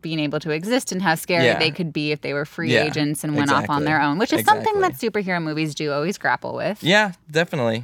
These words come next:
Speaker 2: definitely. Um, and I don't, I don't know. I just thought, like, Brad Bird, I haven't seen Tomorrowland, and I haven't seen, so his, one of his flops, and I haven't seen, um,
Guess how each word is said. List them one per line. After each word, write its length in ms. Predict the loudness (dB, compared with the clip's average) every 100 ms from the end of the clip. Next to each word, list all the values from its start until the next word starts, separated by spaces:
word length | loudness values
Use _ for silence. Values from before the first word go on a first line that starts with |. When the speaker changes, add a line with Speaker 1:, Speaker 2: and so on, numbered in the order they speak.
| -8 -4
Speaker 2:
definitely. 580 | -4 -4 -6 -6 -8 -12 _ _ _ _ 0
Um, 500 | 4 4 2 -2 -6 _ _ _ _ _
and 300 | 0 2 2
I 180 | 2 2
don't, 160 | 2 2
I 100 | 2
don't 120 | 2
know. 80 | 2
I 100 | 2
just 180 | 0 2
thought, 220 | 2 4
like, 300 | 2 2 -4 -16
Brad 420 | -6 2 2 2
Bird, 420 | 2 2 2 -2 -2
I 180 | 0 2
haven't 320 | 2 0 0
seen 180 | 0 0
Tomorrowland, 560 | 2 2 2 0 -4
and 100 | -4
I 40 | -2
haven't 300 | -2 -2 -4
seen, 360 | -4 -4 -4
so 220 | -6 -6 -6 -6
his, 200 | -6 -2
one 140 | -2
of 60 | -2
his 100 | -4
flops, 400 | -6 -6 -6 -10
and 100 | -8
I 40 | -2
haven't 280 | -2 -2
seen, 320 | -4 -2 -2 -4
um, 340 | -6 -8